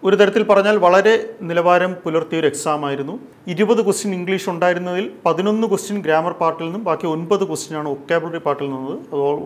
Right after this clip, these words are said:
almost equal, ആ, proportion അതിന് കൊടുത്തിരുന്നു എന്നുള്ളതാണ് ശ്രദ്ധിക്കേണ്ട കാര്യം.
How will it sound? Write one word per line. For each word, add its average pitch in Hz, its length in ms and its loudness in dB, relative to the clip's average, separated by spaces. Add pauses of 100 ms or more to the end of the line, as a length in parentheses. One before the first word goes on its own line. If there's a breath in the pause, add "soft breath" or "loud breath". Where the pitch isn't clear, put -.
almost 185 360 -4 (100)
equal, 196 300 -2 (640 loud breath)
ആ, 151 60 0
proportion 156 560 -4
അതിന് 156 140 -6
കൊടുത്തിരുന്നു 156 440 -2
എന്നുള്ളതാണ് 147 560 -2
ശ്രദ്ധിക്കേണ്ട 147 460 -4
കാര്യം. 135 340 0